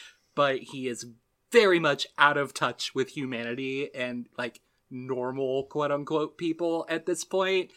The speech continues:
and it's kind of blinding him to reality.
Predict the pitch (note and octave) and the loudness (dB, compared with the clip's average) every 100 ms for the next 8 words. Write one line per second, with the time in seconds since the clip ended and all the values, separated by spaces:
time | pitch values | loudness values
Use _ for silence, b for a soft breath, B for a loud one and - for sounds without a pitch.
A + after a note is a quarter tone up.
0 | b b b D3+ C#3+ - - - - F#3 | b b b -6 -6 -8 -14 -6 4 6
1 | E3 D#3+ C#3 D3 B2 A#2+ A#2 A#2+ A#2 B2 | 6 0 0 0 0 -2 -4 -4 -6 -6
2 | - A#2+ B2+ G2 G2+ - - - | -6 -6 -4 -6 -8 -14 -12 -10